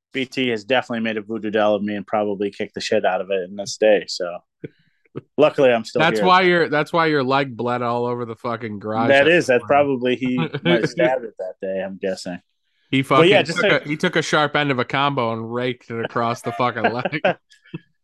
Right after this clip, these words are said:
Speaker 1: And this is, again, what I was talking about with the intricacies is, like, they're st-, they're putting the emphasis, or they're putting this a-, uh, effort into the, the, the epilogue, the ending, and, like, the,
Speaker 2: Yeah.
Speaker 1: and what they put into the intro too. It's, like,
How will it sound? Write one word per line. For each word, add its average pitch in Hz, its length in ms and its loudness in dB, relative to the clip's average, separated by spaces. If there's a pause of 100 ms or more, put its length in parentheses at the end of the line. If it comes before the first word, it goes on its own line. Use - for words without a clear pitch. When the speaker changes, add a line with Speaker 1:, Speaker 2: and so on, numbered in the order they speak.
(160)
Speaker 1:
And 180 80 4
this 233 160 2
is, 262 140 -8
again, 226 260 -2
what 220 120 -2
I - 20 0
was 202 120 -4
talking 202 200 -2
about 185 180 -2
with 175 120 -6
the 151 120 -6
intricacies 139 640 -8
is, 113 100 -18
like, 120 220 0 (400)
they're 151 140 0
st-, - 280 -2
they're 151 140 -2
putting 175 400 -4
the 143 140 -2
emphasis, 151 340 -6
or 147 160 0
they're 139 180 -2
putting 180 400 -6 (720)
this 151 280 -2 (160)
a-, 135 280 2
uh, 127 220 2
effort 131 480 -4 (300)
into 131 440 -2
the, 117 220 -2
the, 117 340 2 (200)
the 117 100 4
epilogue, 120 520 4
the 113 120 -2
ending, 123 400 -2
and, 113 80 -6
like, 113 120 -6
the, 131 40 -6
Speaker 2:
Yeah. 131 240 0
Speaker 1:
and 120 100 -4
what 123 140 -4
they 120 80 -4
put 131 200 -2
into 127 200 -8
the 110 140 -18
intro 110 260 -8
too. 123 160 -2
It's, 104 140 -6
like, 110 100 -2